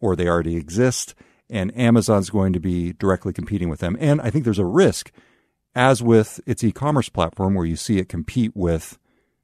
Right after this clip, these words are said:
people who are selling items on its site, that these people are gonna say, "Wait a second, I don't really wanna be part of this ecosystem if the platform provider is gonna basically come in and eat my lunch."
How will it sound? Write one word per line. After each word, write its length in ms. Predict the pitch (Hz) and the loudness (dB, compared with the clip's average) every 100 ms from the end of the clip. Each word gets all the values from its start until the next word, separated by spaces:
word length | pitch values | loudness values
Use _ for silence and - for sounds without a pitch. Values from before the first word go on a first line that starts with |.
| _ _ _ | _ _ _
people 240 | - 117 101 | -2 -2 0
who 80 | 90 | -2
are 80 | 82 | -2
selling 380 | - 139 123 90 | 2 4 6 2
items 280 | 82 78 | -2 -4
on 100 | 76 | -4
its 120 | 76 - | -6 -8
site, 280 | - 69 - _ _ _ _ _ _ _ _ _ - - | -8 -8 -10 _ _ _ _ _ _ _ _ _ -18 -2
that 200 | 104 107 _ _ - | -2 -2 _ _ -6
these 260 | 107 117 | 2 2
people 180 | - 107 | 4 4
are 60 | 107 | 4
gonna 120 | 101 | 4
say, 120 | 127 | 4
"Wait 320 | 120 214 196 | 6 8 8
a 40 | 107 | 6
second, 400 | - 71 67 - _ _ _ _ | 0 -8 -10 -16 _ _ _ _
I 120 | 120 | 0
don't 160 | 156 160 | 2 2
really 160 | 160 165 | 2 4
wanna 180 | 160 | 2
be 120 | 147 147 | 2 0
part 280 | - 190 | 0 0
of 60 | 190 | 2
this 160 | 113 - | 0 -2
ecosystem 800 | 87 85 71 - - 85 85 92 _ _ _ | -2 -2 -2 -6 -6 -4 -4 -6 _ _ _
if 420 | - 143 101 - - _ _ _ _ _ _ _ _ | 4 6 4 -2 -20 _ _ _ _ _ _ _ _
the 240 | 104 101 | 0 2
platform 420 | 95 147 143 120 98 | 2 2 0 0 0
provider 340 | 95 85 85 | 2 2 2
is 80 | 82 | 0
gonna 240 | 92 85 78 - _ _ _ | -2 -2 -4 -10 _ _ _
basically 300 | 92 82 90 | -4 -4 -4
come 160 | - 92 | -2 -2
in 80 | 78 | -2
and 100 | 80 | -4
eat 100 | 82 | -4
my 80 | 73 | -6
lunch." 440 | 62 60 - - | -8 -10 -16 -20